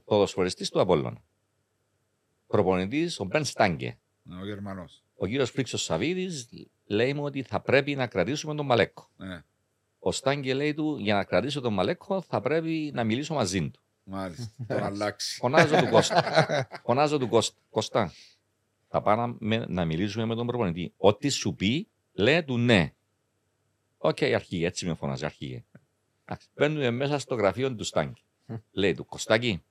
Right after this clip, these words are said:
Speaker 1: στα αγγλικά, μεταφράζω τα εγώ στα ελληνικά. «Ε, είσαι καλός προπο-, ποδοσφαιριστής,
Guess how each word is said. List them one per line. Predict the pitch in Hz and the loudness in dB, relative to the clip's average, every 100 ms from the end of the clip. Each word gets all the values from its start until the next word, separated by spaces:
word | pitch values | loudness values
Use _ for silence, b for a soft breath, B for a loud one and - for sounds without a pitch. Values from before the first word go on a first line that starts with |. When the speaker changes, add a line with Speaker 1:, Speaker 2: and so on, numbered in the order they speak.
| _ _ _ _ | _ _ _ _
Speaker 1:
στα | _ - | _ 2
αγγλικά, | 90 76 82 180 | 2 2 0 0
μεταφράζω | 160 123 139 127 | -2 -2 -2 -2
τα | 110 | 0
εγώ | 98 | -2
στα | 98 101 | -2 -6
ελληνικά. | 87 71 65 - _ _ _ | -6 -6 -10 -16 _ _ _
«Ε, | - 92 90 85 - _ _ _ | -2 0 2 2 -2 _ _ _
είσαι | - - | -6 -2
καλός | 76 85 - | 0 0 -2
προπο-, | 95 95 85 | -2 0 0
ποδοσφαιριστής, | 87 85 - 78 73 - 95 104 - | 0 -2 -2 -4 -4 -8 -10 -10 -20